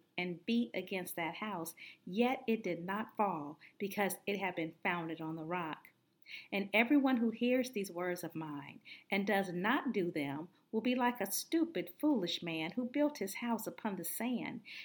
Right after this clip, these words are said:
And the rains fell, and the floods came, and the winds blew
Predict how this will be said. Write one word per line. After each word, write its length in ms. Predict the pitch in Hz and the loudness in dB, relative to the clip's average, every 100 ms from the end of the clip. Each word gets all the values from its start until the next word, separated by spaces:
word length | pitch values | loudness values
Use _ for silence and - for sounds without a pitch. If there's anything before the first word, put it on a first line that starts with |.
| - | -6
And 160 | 196 196 | -2 0
the 80 | 180 | 0
rains 500 | 175 185 185 180 - | 0 0 -2 -6 -2
fell, 400 | 196 208 233 240 - | 2 2 2 2 0
and 140 | 170 | -6
the 60 | 165 | -6
floods 440 | 196 185 180 180 - | -4 -2 -2 -4 -4
came, 480 | 226 220 226 240 233 | 2 4 6 4 4
and 100 | 175 | -2
the 80 | |
winds 420 | 170 196 226 240 233 | -2 0 4 4 2
blew 380 | 226 226 175 | 0 2 2